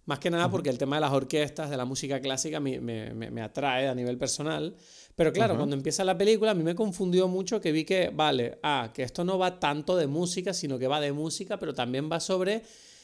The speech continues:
Speaker 1: el tema de la cultura woke y la cancelación. Entonces dije, "Hmm". Yo en
Speaker 2: Ujú.
Speaker 1: todo el rato que yo iba viendo la película no tenía claro qué tema era más importante, ¿sabes? Y digo,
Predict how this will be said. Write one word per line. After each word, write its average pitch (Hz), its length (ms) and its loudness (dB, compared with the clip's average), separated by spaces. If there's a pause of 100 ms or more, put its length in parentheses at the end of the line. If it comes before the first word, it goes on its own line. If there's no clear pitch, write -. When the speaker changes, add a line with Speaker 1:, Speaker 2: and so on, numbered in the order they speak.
(120)
Speaker 1:
el 135 180 0
tema 147 300 0
de 180 80 2
la 151 80 2
cultura 135 380 2
woke 165 480 6
y 143 120 4
la 123 140 2
cancelación. 120 800 -2
Entonces 135 340 -6
dije, 127 220 -2 (160)
"Hmm". 160 300 0 (880)
Yo 170 240 4
en 233 100 6
Speaker 2:
Ujú. - 120 -10 (220)
Speaker 1:
todo 240 200 10
el 226 40 6
rato 180 220 4
que 160 60 4
yo 165 60 6
iba 180 120 8
viendo 175 180 6
la 147 120 4
película 190 300 2
no 180 160 0
tenía 220 400 0
claro 208 520 0 (720)
qué 214 160 6
tema 226 360 6
era 220 120 6
más 214 140 4
importante, 160 720 0 (320)
¿sabes? 131 540 0
Y 151 100 0
digo, 135 260 4